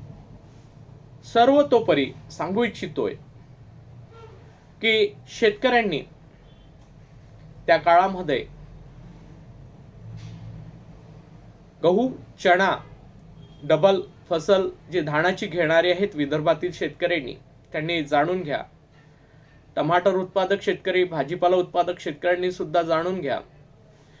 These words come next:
की सतत ढगाळ वातावरण असल्यामुळे, उष्णता, टेम्परेचर हे वाढल्यामुळे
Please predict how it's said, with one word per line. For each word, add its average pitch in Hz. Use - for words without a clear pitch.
की 214
सतत 233
ढगाळ 208
वातावरण 208
असल्यामुळे, 180
उष्णता, 180
टेम्परेचर 175
हे 170
वाढल्यामुळे 160